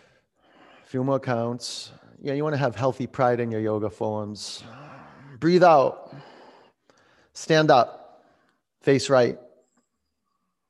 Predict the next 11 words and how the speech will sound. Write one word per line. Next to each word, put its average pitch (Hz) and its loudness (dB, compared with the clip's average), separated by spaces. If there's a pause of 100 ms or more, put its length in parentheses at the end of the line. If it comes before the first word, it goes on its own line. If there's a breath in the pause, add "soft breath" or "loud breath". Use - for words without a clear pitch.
(120)
Point 139 -4
your 151 -2
toes 143 4
in. 113 -4
Lift - -8
your 143 0
arms 139 2
above 117 -4
you. - -8 (360 soft breath)
Go 135 6
mukha. 131 2